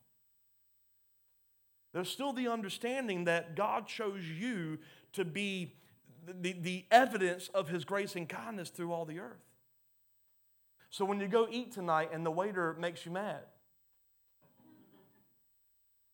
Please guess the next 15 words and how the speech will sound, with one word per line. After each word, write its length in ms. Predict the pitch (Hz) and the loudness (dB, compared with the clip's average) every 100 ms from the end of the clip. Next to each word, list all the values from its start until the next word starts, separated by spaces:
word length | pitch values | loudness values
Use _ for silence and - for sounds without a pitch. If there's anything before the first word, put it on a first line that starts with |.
| _ 139 | _ -6
do 120 | 175 | -4
you 180 | 175 180 | -2 -4
show 300 | - 214 208 | 2 4 4
him 240 | 196 190 | 2 -2
the 80 | 160 | 0
dead 340 | 151 196 202 | 2 2 0
man? 300 | 226 233 277 269 - _ _ _ _ _ _ _ _ _ _ _ _ _ 233 - _ 254 247 311 - 349 - 330 _ _ _ _ _ _ _ _ _ _ | -6 -6 -8 -12 -20 _ _ _ _ _ _ _ _ _ _ _ _ _ -20 -20 _ _ -20 -20 -20 -20 -20 -20 _ _ _ _ _ _ _ _ _ _
Or 120 | 170 | -2
do 60 | 180 | 0
you 60 | 180 | 0
show 220 | 220 208 | 2 4
him 180 | 190 180 | 4 0
grace 280 | 170 165 | 0 0
and 100 | 170 | -6
kindness? 560 | 160 208 208 131 - - | -8 -8 -10 -14 -16 -18